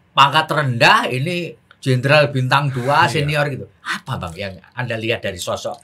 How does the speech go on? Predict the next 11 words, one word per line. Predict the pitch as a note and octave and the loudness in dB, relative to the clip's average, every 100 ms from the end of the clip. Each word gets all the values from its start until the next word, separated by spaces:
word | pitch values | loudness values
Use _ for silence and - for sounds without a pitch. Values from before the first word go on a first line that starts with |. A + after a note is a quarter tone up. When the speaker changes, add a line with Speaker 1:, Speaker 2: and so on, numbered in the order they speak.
| _ | _
Speaker 2:
Jadi, | A#2 B2+ | -6 -2
Speaker 1:
Richard | E3+ - | 0 -2
Eliezer | G2+ G2 F#2 F#2+ | -8 -8 -10 -10
ini, | D#2+ D#2 | -14 -18
Bang? | - | -20
Speaker 2:
ini | - C3+ E3 D#3+ | -10 -4 -2 -2
ada | D3 B2+ A#2+ | -4 -6 -6
tahapannya, | - A2 A#2 - B2 A2+ | -6 -4 -4 -2 -4 -4
Mas | G2 F#2 - | -10 -12 -14
Feby. | F2+ | -6
Speaker 1:
Iya. | G2+ D#2+ | -6 -6